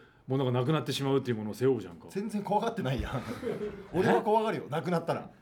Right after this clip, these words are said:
Speaker 2: やべえと思うよ。
Speaker 1: だからもう、
Speaker 2: 収入がと思うけど。
Speaker 1: 急に十二月でピタッと止まる。あれ？みたいな。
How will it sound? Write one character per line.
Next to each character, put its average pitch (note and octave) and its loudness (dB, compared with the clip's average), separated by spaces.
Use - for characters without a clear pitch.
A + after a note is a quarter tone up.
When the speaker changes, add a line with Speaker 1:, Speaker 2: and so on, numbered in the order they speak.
Speaker 2:
や D3+ 2
べ - -4
え - -6
と C3+ -4
思 B2+ 2
う A2 0
よ。 G#2+ -6
Speaker 1:
だ C#3 2
か C3+ 2
ら B2+ 2
も B2 0
う、 - 4
Speaker 2:
収 A#2 6
入 G#3 0
が F#3+ 2
と D3 -2
思 C3+ 0
う - 0
け G3+ 4
ど。 G#3 6
Speaker 1:
急 G3+ 6
に G3 6
十 F3 4
二 F3+ 6
月 E3+ 0
で C#3 -4
ピ - -12
タ G#3 -2
ッ - -4
と - -10
止 C3 2
ま A#2 4
る。 A#2 -2
あ F3+ 2
れ？ G3 2
み B2 -4
た G2+ -2
い - -6
な。 E2+ -8